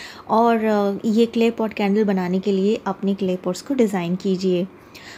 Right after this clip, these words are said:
मैंने यहाँ पे क्ले पॉट्स का साइज़ जो है वो मिनी रखा है, आप इसका साइज़ अपनी सुविधा अनुसार कोई भी रख सकते हैं। तो ये देखिए यहाँ पे कितना ये सुंदर लग रहा है and easy to make design है।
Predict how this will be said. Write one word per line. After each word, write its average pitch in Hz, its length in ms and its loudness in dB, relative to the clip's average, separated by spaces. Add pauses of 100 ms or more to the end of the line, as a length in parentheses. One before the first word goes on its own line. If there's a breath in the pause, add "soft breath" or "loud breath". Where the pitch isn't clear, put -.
(160 loud breath)
मैंने 220 200 2
यहाँ 262 240 2
पे 262 140 2
क्ले 214 200 0
पॉट्स 208 280 -4
का 226 120 -2
साइज़ 185 340 -2
जो 208 80 -2
है 208 140 0
वो 226 120 2
मिनी 185 260 2
रखा 190 280 -6
है, 220 200 -2 (400 loud breath)
आप 240 200 0
इसका 233 200 -2
साइज़ 208 360 -2
अपनी 233 480 0 (280)
सुविधा 233 400 2
अनुसार 190 400 -2
कोई 339 180 4
भी 302 80 0
रख 202 160 0
सकते 190 300 -6
हैं। 185 240 -2 (680 loud breath)
तो 208 220 4
ये 208 200 4
देखिए 214 320 0
यहाँ 214 340 0
पे 214 120 0
कितना 208 320 -2
ये 208 440 2
सुंदर 208 360 2
लग 220 160 2
रहा 220 120 0
है 220 460 0
and - 80 -6
easy 208 220 2
to 254 120 -2
make 240 200 0
design 233 400 0
है। 240 220 0